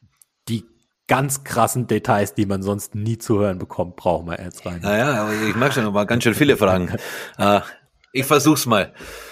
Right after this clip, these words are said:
Speaker 2: Ähm, ich hatte bis vor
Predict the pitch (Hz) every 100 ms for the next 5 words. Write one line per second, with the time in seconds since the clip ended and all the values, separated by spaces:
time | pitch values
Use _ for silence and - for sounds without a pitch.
0 | - - _ 117 117 120 120 127 123 120
1 | 110 - _ _ _ _ _ _ _ _
2 | _ _ _ _ _ _ _ _ _ _
3 | _ _ _ _ _ _ - 123 170 160
4 | 135 131 - 123 131 135 139 131